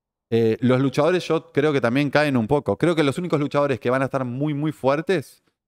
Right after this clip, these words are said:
son los que son más duelistas, uno v uno, bien antitanques. Lo del rompecascos a mí me parece que... a ver,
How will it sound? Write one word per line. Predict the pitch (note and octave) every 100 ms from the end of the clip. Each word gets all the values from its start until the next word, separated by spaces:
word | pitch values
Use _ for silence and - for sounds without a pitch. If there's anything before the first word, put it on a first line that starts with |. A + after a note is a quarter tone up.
| _ _ _
son | C#3
los | D3+
que | -
son | A#2+ C#3
más | C#3+ B2
duelistas, | A#2+ G#2+ B2 - E3 - -
uno | C3 C3+
v | A2+
uno, | A2 B2+ D#3 -
bien | G2+ A#2 C3+
antitanques. | C3 G#2+ G#2 F#2+ E2+ F#2 _ _ _ _ _ _ -
Lo | A#2
del | A#2+
rompecascos | A#2+ A#2+ C#3+ D3 F3+ C3
a |
mí | A#2+
me | C3
parece | A2+ A#2+ D#3
que... | G#2+ A#2+ D#3 - _ _ _ _ _ _ _ _
a | G2+
ver, | G#2 F2+